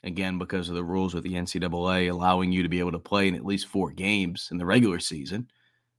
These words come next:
We'll see if they change the rule like they did last year for the bowl game to be able to play in the fifth game.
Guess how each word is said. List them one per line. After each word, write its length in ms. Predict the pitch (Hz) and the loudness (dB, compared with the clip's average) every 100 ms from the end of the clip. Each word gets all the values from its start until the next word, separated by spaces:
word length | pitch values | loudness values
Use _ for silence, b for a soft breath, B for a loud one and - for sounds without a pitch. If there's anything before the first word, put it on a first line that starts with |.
| _ | _
We'll 120 | 95 | -8
see 240 | - 92 90 | -2 0 0
if 120 | - | 0
they 260 | 87 85 82 _ | -4 -4 -8 _
change 340 | - 120 117 98 | 4 8 8 6
the 120 | 101 | 2
rule 200 | 104 107 | 4 4
like 140 | 95 | 2
they 80 | 95 | 0
did 160 | 95 90 | -2 0
last 300 | 101 104 - | 2 2 0
year 80 | 90 | -6
for 120 | 90 | -6
the 60 | |
bowl 220 | 85 113 104 | 0 2 2
game 220 | 90 90 | 0 -4
to 60 | |
be 120 | 85 90 | -4 -4
able 80 | |
to 60 | 82 | -4
play 140 | 90 87 | -6 -6
in 60 | |
the 60 | 82 | -4
fifth 300 | - 117 - | -2 -2 -4
game. 260 | 87 101 | -10 -10